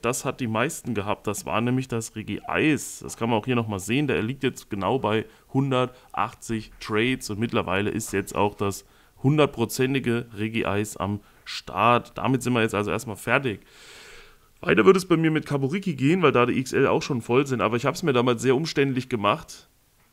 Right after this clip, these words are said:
die jedes Mal zu zeigen und wieder auf den Decks zu gehen und dann wieder rumzuscrollen in der Liste und alles und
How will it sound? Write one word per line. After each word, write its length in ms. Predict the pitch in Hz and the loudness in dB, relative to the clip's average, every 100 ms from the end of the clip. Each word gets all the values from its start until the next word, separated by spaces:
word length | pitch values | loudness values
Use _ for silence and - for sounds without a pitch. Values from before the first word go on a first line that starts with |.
| _ | _
die 500 | 113 104 127 131 131 | -12 -2 0 2 4
jedes 260 | 127 131 123 | 4 4 0
Mal 240 | 120 117 | 0 0
zu 100 | 113 | -2
zeigen 880 | 98 - 120 117 196 170 170 214 247 | -8 -4 2 4 4 2 2 0 -2
und 240 | - 165 135 | 0 0 2
wieder 280 | 160 170 117 | 4 4 4
auf 160 | 135 | 2
den 200 | 139 120 | 0 0
Decks 360 | 117 202 - - | 0 -2 -6 -6
zu 100 | 120 | -6
gehen 420 | 117 120 143 160 | 0 2 2 0
und 120 | 131 | 0
dann 160 | 127 123 | 0 0
wieder 160 | 127 | 0
rumzuscrollen 1000 | 120 160 202 - 135 - - - 120 143 165 | 2 0 -2 -4 -6 -8 -12 2 4 4 4
in 80 | |
der 100 | 127 | 2
Liste 480 | 117 208 - 147 147 | 2 0 -2 2 2
und 100 | 139 | 4
alles 320 | 90 131 160 | 2 0 0
und 280 | 127 123 117 | 0 0 -2